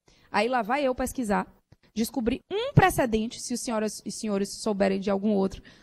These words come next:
me mostrem, porque eu já tenho um caso novo de alguém querendo entrar com a mesma ação, só que dessa vez contra a mãe, tá? Uma pessoa que me procurou querendo entrar com a mãe, pior. Mas a mãe é, a mãe abusou a filha durante seis anos.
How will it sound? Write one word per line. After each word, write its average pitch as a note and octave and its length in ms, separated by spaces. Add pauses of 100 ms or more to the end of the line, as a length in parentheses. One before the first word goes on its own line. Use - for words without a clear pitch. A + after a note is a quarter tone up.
(200)
me A#3+ 320
mostrem, G#3 520
porque A3+ 240
eu G#3+ 40
já G#3+ 120
tenho A3 160
um G#3+ 40
caso A3 260
novo B3 340
de A#3 60
alguém G#3 240
querendo G#3+ 240
entrar F#3+ 240
com G3+ 180
a G3 60
mesma C4+ 360
ação, G#3 220
só A#3 140
que G#3 100
dessa G3+ 200
vez F#3+ 160
contra - 260
a D4 40
mãe, A#3 280 (580)
tá? G3 300 (300)
Uma F#3+ 100
pessoa G3+ 260
que - 80
me G3 120
procurou F#3+ 440 (1200)
querendo G#3 280
entrar G#3 200
com G#3 80
a B3 60
mãe, G#3 180
pior. A3+ 440 (500)
Mas F3+ 180
a G3 120
mãe G3 220
é, G3+ 60 (360)
a F#3 40
mãe F3+ 380
abusou G3 420
a G#3+ 60
filha F#3+ 300
durante F#3+ 280
seis G#3+ 380
anos. - 360